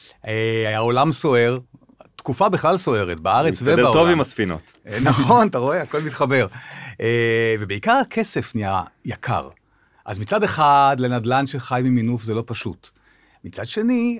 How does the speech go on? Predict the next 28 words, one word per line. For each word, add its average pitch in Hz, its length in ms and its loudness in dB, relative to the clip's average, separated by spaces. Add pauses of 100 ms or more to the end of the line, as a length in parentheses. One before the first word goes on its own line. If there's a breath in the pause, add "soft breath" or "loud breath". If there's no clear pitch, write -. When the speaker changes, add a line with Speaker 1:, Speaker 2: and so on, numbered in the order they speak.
Speaker 1:
אתם 185 300 -2
שמזכירים 135 500 -4
בארצות 117 340 -6
הברית, 98 560 -8 (100)
לכם 120 340 -4
זה 98 80 -6
טוב? 202 300 -8 (1200 soft breath)
Speaker 2:
אז, 82 320 -10
אז, 87 340 -6
אה, 90 520 -2
כן, 180 300 -4
תראה, 113 220 0 (160)
בוא 139 540 4
אולי 113 340 -2
רגע 98 320 0
למי 98 200 -2
שחי 92 680 0
על 95 100 2
איזושהי 90 360 -4
פלנטה 98 400 0
אחרת 104 400 0
בכמה 82 520 -2
שנים 101 280 -6
האחרונות, 101 680 -4
אז 82 200 -10
נעשה 90 340 -10
שנייה 92 260 -6
איזה 87 400 -4